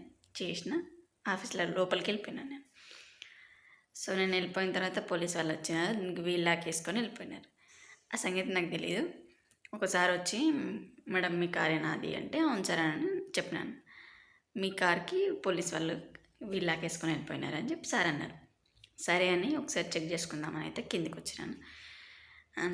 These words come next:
నిజానికే వేసినారు వీల్ లాక్. ఏం చేయనో అర్థం కాలే. So, ఫస్ట్ పోలీస్ వాళ్ళ దగ్గరికి వెళ్ళినాను. వెళ్ళి, "సరే, ఇట్లా మరి లాక్ వేసినారు నా కార్కి" అని చెప్పేసి అడిగినాను.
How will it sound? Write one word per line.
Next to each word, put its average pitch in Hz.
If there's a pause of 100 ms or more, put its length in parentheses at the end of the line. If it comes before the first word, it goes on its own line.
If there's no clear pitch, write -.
(220)
నిజానికే 180 (420)
వేసినారు 202
వీల్ 160
లాక్. - (1200)
ఏం 190
చేయనో 180
అర్థం 170
కాలే. 185 (380)
So, 170
ఫస్ట్ -
పోలీస్ 247
వాళ్ళ 170
దగ్గరికి -
వెళ్ళినాను. 208 (400)
వెళ్ళి, 285 (160)
"సరే, 202
ఇట్లా 208
మరి 175 (240)
లాక్ 175
వేసినారు 170
నా 180
కార్కి" -
అని 175
చెప్పేసి - (920)
అడిగినాను. 202